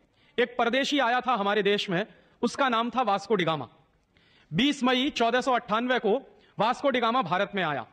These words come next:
और वास्को डिगामा जो भारत में आया, वहां से भारत के गुलामी की एक नींव पड़ी। पुर्तगालियों ने हमारे देश को गुलाम बनाया।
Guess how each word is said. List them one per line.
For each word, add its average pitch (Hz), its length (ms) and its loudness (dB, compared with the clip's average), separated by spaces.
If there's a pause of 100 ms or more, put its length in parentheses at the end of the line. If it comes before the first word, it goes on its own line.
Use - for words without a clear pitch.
(540)
और 226 120 2
वास्को 220 340 0
डिगामा 262 320 0
जो 254 120 0
भारत 220 320 -2
में 254 80 0
आया, 214 300 0 (300)
वहां 208 240 0
से 285 160 2
भारत 220 380 -2
के 277 120 -2
गुलामी 220 440 2
की 262 320 -2
एक 220 160 0
नींव 220 300 2
पड़ी। 175 260 -2 (1160)
पुर्तगालियों 269 520 2
ने 277 180 2
हमारे 226 360 0
देश 240 220 0
को 262 140 0
गुलाम 180 300 0
बनाया। 135 320 -6